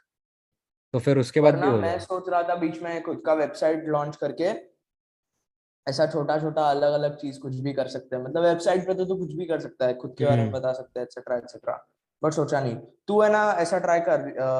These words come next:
Speaker 2: अभी हम लोग बात कर रहे हैं, उसमें से तू क्लिप्स डाल के try कर, YouTube पे बहुत चलेगा। अभी
Speaker 1: वही,
Speaker 2: तू
Speaker 1: वही।
Speaker 2: लोगन Paul का पॉडकास्ट देखेगा ना, तो
Speaker 1: हम्म,
Speaker 2: इम्पल्सिव।
Speaker 1: impulsive।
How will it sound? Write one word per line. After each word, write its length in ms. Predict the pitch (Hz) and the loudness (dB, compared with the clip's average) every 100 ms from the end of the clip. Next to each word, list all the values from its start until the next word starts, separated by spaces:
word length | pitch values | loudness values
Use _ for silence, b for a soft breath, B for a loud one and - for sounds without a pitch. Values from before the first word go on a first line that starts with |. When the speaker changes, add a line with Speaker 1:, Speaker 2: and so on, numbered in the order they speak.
| 131 131 131 - | -2 -4 -8 -8
Speaker 2:
अभी 180 | 135 156 | -6 -4
हम 140 | 156 | -4
लोग 120 | 156 156 | -4 -2
बात 280 | 143 143 - | 0 0 -2
कर 100 | 147 | -2
रहे 100 | 151 | -2
हैं, 80 | 151 | -4
उसमें 220 | 160 160 | -6 -10
से 100 | 170 | -8
तू 120 | 170 | -6
क्लिप्स 360 | 170 160 151 156 | -4 -4 -2 0
डाल 160 | 151 | 2
के 140 | 151 156 | 2 0
try 200 | 151 151 | -2 -2
कर, 120 | 156 | -4
YouTube 360 | 131 127 131 | -4 -6 -10
पे 80 | 131 | -8
बहुत 300 | 127 120 127 | -2 0 0
चलेगा। 320 | 127 117 113 - _ _ | -2 -4 -6 -10 _ _
अभी 140 | 120 123 | 2 4
Speaker 1:
वही, 100 | 120 | 6
Speaker 2:
तू 60 | |
Speaker 1:
वही। 180 | 185 160 | 6 6
Speaker 2:
लोगन 180 | 175 185 | 4 4
Paul 160 | 180 180 | 2 2
का 120 | 185 | 0
पॉडकास्ट 460 | 180 165 180 180 | 0 0 0 -4
देखेगा 320 | 175 180 196 190 | -4 -6 -6 -6
ना, 100 | 156 | -8
तो 440 | - _ _ 135 | -12 _ _ -2
Speaker 1:
हम्म, 160 | 131 117 | 2 2
Speaker 2:
इम्पल्सिव। 300 | 107 151 147 | 0 -4 0
Speaker 1:
impulsive। 380 | 147 117 110 | 2 4 2